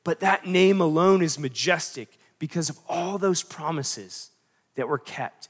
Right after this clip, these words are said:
in spite of our disobedience, in spite of Israel's disobedience. It's also ruling.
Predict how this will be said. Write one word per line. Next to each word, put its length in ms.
in 120
spite 520
of 140
our 160
disobedience, 920
in 80
spite 480
of 160
Israel's 580
disobedience. 920
It's 120
also 280
ruling. 680